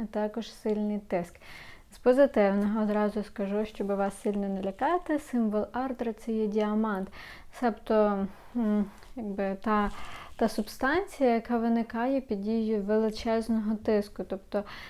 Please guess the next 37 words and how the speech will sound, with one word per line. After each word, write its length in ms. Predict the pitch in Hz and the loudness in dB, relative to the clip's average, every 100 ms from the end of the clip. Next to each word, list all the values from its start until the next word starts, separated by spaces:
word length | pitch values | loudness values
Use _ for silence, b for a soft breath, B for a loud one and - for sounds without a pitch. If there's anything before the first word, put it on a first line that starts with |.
| B - - | B -18 2
так, 400 | 247 226 190 - - 247 | 6 8 6 -2 -10 -6
е, 160 | 208 | -2
можна 580 | 208 208 220 233 202 214 | 0 2 4 4 2 0
щ-, 280 | 208 - - | 0 -4 -4
е, 180 | 214 202 | -2 0
з 440 | 196 202 214 208 | -2 2 4 4
цієї 320 | 202 - 208 202 | 2 2 2 2
Накшатри 600 | 202 - 226 208 208 196 | 0 -2 -2 -2 0 -2
вижити 580 | 196 214 208 208 196 | 2 4 4 0 -4
щось 280 | 196 - 208 | -6 -6 -8
хороше, 480 | - 214 214 320 - 240 | -4 0 0 0 -2 -4
але 220 | 208 202 | -2 -4
потрібно 600 | 208 - 240 254 247 240 | -4 2 2 4 2 0
розуміти 680 | 208 202 196 202 208 214 | -2 -4 -4 -4 -4 -6
ці 200 | 214 - | -8 -6
всі 260 | 208 - 208 | -6 -4 -2
ризики. 440 | 208 196 190 - B B B B B - | 0 0 -2 -8 B B B B B -4
Тому 440 | - 214 226 277 392 | 2 4 6 6 6
в 80 | 403 | 2
цю 160 | - 269 240 214 208 | 2 4 6 4 0
Накшатру 680 | 220 220 - 247 277 - 220 | -2 -4 0 2 2 2 0
точно 540 | 214 220 208 208 - 202 | 0 2 2 2 0 -2
не 120 | 196 | -2
рекомендую 500 | 196 196 196 196 196 | -2 -2 -2 -2 -2
щось 180 | - 190 | -4 -8
починати 640 | - - 214 196 196 196 | -6 -6 -4 -2 -2 -4
нове, 420 | 196 196 208 247 269 | -4 -2 -2 -4 -2
тому 260 | 226 214 | -2 0
що 600 | 214 - 226 214 208 202 202 | -2 -6 -2 0 2 0 0
вона 240 | 214 240 | 0 2
є 80 | 247 | 2
деструктивна. 640 | 247 - 277 - 262 202 | 0 -2 -4 2 2 2
В 140 | 196 - | 0 -4
цей 100 | 220 | -2
день 160 | 226 | -2
потрібно 340 | 233 - 247 233 | -2 0 2 2
якраз 300 | 226 226 | 0 -4